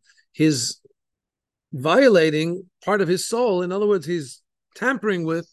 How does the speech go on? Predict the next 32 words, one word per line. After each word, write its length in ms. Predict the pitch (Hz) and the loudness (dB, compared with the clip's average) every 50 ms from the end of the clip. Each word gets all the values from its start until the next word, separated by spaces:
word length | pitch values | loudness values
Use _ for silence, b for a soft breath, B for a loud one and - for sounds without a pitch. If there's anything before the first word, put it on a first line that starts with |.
| _ _ _ _ _ _ _ _ - - - | _ _ _ _ _ _ _ _ -20 -12 -8
and, 280 | 160 165 165 160 147 - - | -6 -6 -4 -6 -8 -10 -8
and, 260 | 160 160 156 156 151 | -6 -6 -6 -6 -6
and 200 | - 165 156 131 | -6 -6 -8 -4
causing 380 | - 196 214 196 170 185 175 151 | -2 -2 0 0 0 0 0 0
damage 460 | 180 196 240 262 233 185 - - - | 0 0 0 0 0 -2 -2 -6 -8
to 100 | - 185 | -6 -6
Hashem's 500 | 175 160 - - 226 226 226 196 - - | -6 -6 -6 -6 -6 -6 -6 -6 -10 -12
ten 320 | - - 170 220 214 208 | -12 -10 -8 -6 -6 -6
Sefirot, 720 | 202 - - - - - 185 233 233 196 151 117 98 - _ _ _ _ _ _ _ _ _ | -6 -8 -12 -16 -12 -8 -4 -2 0 0 0 -2 -6 -10 _ _ _ _ _ _ _ _ _
to 80 | - 160 | -8 -6
the 160 | 151 160 156 | -4 -4 -4
ray 240 | 147 151 175 208 220 | -4 -4 -2 -2 -2
of 80 | 202 | -2
Hashem, 320 | 175 170 160 - 233 233 220 | -4 -8 -8 -8 -8 -6 -4
the 80 | 190 | -2
way 100 | 190 190 | -2 -2
it 100 | 190 185 | -4 -6
comes 180 | - 185 185 160 | -6 -10 -8 -6
down 220 | 165 190 190 180 | -4 -4 -4 -4
into 180 | 175 175 165 175 | -6 -8 -8 -8
the 80 | 170 170 | -6 -4
world 420 | 180 220 240 196 170 170 160 143 _ b b b b _ _ _ _ | -2 -2 0 0 -2 -4 -4 -8 _ b b b b _ _ _ _
through 200 | - 196 220 220 | -4 -2 0 0
this 140 | 185 196 - | 0 -2 -2
particular 440 | - 196 185 - 196 - 190 190 190 | -4 -6 -6 -6 -6 -4 -4 -4 -4
Jew, 240 | 156 175 240 226 190 | -4 -4 -4 -4 -4
because 260 | 147 143 - 170 151 | -6 -8 -8 -8 -6
he's 380 | 160 185 180 151 135 - - _ _ _ _ _ _ _ _ | -6 -6 -8 -8 -10 -16 -20 _ _ _ _ _ _ _ _
engaged 420 | 156 151 143 185 208 214 202 151 170 | -10 -4 -2 2 2 2 2 0 -2
in 80 | 175 | -4
something 480 | - - 175 170 143 175 170 156 160 185 - | -4 -6 -6 -6 -6 -6 -8 -8 -10 -12 -10
improper. 520 | - 156 131 113 143 117 104 - - 101 | -10 -10 -6 -4 -6 -6 -6 -8 -14 -18